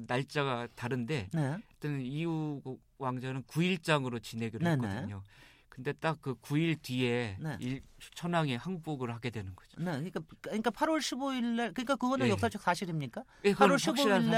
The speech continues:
Speaker 1: 사실입니다.
Speaker 2: 정오에 장례식을 하기로 했는데
Speaker 1: 세 시로 연기된 건
Speaker 2: 세 시로 연기가
Speaker 1: 예.
Speaker 2: 된 거는 그 항복 선언 때문에 연기가 된 거고.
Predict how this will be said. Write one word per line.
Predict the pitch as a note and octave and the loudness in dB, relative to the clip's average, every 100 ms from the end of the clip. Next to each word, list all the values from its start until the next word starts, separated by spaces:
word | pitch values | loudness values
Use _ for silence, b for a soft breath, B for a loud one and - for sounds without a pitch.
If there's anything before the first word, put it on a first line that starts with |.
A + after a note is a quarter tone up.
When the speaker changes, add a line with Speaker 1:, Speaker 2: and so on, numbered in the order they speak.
| A3+ | 4
Speaker 1:
사실입니다. | G3+ F#3+ | 4 2
Speaker 2:
정오에 | G3 G3 G3 A#3 C#4+ b b - | 2 2 2 2 0 b b -4
장례식을 | G3 G#3 G3+ F#3+ F#3+ | 0 2 2 0 -2
하기로 | F#3+ F#3 G3 | -2 -4 -2
했는데 | E3 D3 C#3 G3+ C#4+ - | -2 -2 -2 -2 -4 -6
Speaker 1:
세 | - G#3 | -2 0
시로 | G#3+ G3 D3+ | 0 0 2
연기된 | A#2+ C3 A#2+ A#2+ A2 | 2 0 -4 -4 -6
건 | |
Speaker 2:
세 | G#2 A3+ | 2 2
시로 | B3 B3 | 4 2
연기가 | G3 F3 F3+ | 2 2 0
Speaker 1:
예. | E3+ | 0
Speaker 2:
된 | D#3+ D3 | 0 0
거는 | D3+ F#3 G#3 E3 C3+ | -2 -2 -2 -4 -6
그 | D#3+ | -4
항복 | G#3+ B3 - | -2 -4 -2
선언 | G#3 F3 | -2 -2
때문에 | - C#3+ C3 C3 D3+ | -2 -4 -4 -4 -4
연기가 | B2+ B2 | -4 -6
된 | A#2 A2 | -4 -4
거고. | F#2+ F#2 F#2 | -4 -8 -10